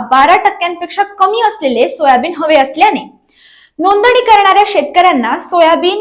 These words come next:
या ठिकाणी विकता आली नाही. बाजारात सोयाबीनला अपेक्षित दर मिळाला नाही. अखेर केंद्र सरकारने नाफेडच्या खरेदी केंद्राची संख्या वाढविणे, खरेदीसाठी ओलाव्याचे प्रमाण बारा टक्क्यांवरून पंधरा टक्के करणे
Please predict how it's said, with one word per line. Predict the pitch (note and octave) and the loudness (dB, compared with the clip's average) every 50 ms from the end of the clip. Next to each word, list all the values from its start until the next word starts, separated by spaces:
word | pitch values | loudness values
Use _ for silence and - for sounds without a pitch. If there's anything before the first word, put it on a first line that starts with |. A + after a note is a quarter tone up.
| G#4 | -2
या | F4+ E4+ E4+ | -2 -2 -2
ठिकाणी | E4+ E4+ E4 E4 D#4+ D#4+ F4 F4 | -2 -4 -4 -2 -2 -2 -2 -4
विकता | C#4 B3+ D#4 D#4 - - D#4 | -4 -6 -8 -6 -4 -4 -4
आली | A#3 G3 F#3 F#3+ | -2 -2 -4 -6
नाही. | F#3 F#3+ F#3+ - - _ _ _ _ _ - - - _ - | -8 -10 -14 -18 -20 _ _ _ _ _ -20 -20 -20 _ 0
बाजारात | A#3 C4 C#4 C#4 E4 D4+ D4+ D4+ D#4+ - - | 2 2 4 4 4 4 4 4 4 2 0
सोयाबीनला | - F4+ D#4+ D4 D4 C4 D#4 D#4 D#4 D#4+ E4 D#4+ E4 | 0 2 2 2 2 2 0 0 2 2 2 2 2
अपेक्षित | - - - F#4+ F#4 - - G#4+ D4+ C#4 | 0 0 0 -2 -4 -2 -2 -4 -2 2
दर | E4+ F4 E4+ | 2 2 2
मिळाला | E4 D#4+ D4+ D4+ D#4 | 2 0 -2 0 0
नाही. | D4+ C#4 A3+ G3 G3 G3 F#3+ - - _ _ _ _ _ - - - _ - | -2 -2 -4 -6 -8 -12 -16 -18 -20 _ _ _ _ _ -20 -20 -10 _ -2
अखेर | F#4 F#4+ F#4 A4 G#4+ A#4 A4+ A4 | -2 0 0 2 0 0 0 -2
केंद्र | - F#4 G#4 A4 A4 A#4 A4+ | -2 -2 0 0 2 0 0
सरकारने | - G#4+ F4 E4+ E4+ D#4+ C#4 B3+ C4 C4+ | 2 2 2 2 2 0 0 0 0 0
नाफेडच्या | C#4+ D4 C#4+ C#4 D4 C#4+ F4+ E4+ - - F4+ F4 - | 0 0 0 0 0 -2 -4 -4 -2 -2 -4 -4 -2
खरेदी | - D#4+ E4+ G4+ G4+ G#4 | -2 0 0 2 2 0
केंद्राची | G#4 F#4+ E4+ D4+ D#4 D4 C#4 C#4 F4 | 0 -2 -4 -4 -4 -6 -6 -6 -8
संख्या | E4 - F#4 F4+ F#4 F4+ F4 F4+ | -8 -6 -4 -4 -4 -4 -4 -2
वाढविणे, | D4 A#3+ G#3+ G#3 G#3+ A3+ G3+ F#3 F#3 G3+ - _ _ _ _ - - - _ - | -2 -2 -2 -4 -4 -8 -10 -12 -14 -18 -20 _ _ _ _ -20 -20 -20 _ -2
खरेदीसाठी | - G#4 G#4 G4+ E4+ G4+ G4+ G#4 G#4 G4 G4 G#4 - | 0 2 2 2 2 2 2 2 2 2 2 2 4
ओलाव्याचे | D#4 F4 F4+ F4+ F4+ F4+ F4 F4 F4 F#4+ | 4 4 4 4 4 4 2 2 0 -4
प्रमाण | - - F4 F4 E4+ D#4+ B3 G3+ G3 G#3 G#3 | -2 0 0 0 0 0 -2 -4 -4 -4 -2
बारा | A#3+ B3 B3+ C4 D#4 F#4 | 0 2 2 4 2 2
टक्क्यांवरून | F#4 F4+ F4+ F4+ - F4+ E4+ F4 F#4 F#4+ F#4 C4+ F#3+ F#3 - - | 2 0 -2 -2 0 0 0 0 0 -2 -2 -4 -6 -8 -8 -6
पंधरा | - C#4+ D4 D#4+ G4+ G4+ G4+ G4+ | -4 -2 0 0 2 2 2 0
टक्के | E4+ E4+ - D#4+ D#4 | -2 -4 -6 -8 -6
करणे | - D#4+ C4 A3 F#3+ F#3 | -2 -2 -2 -2 -4 -10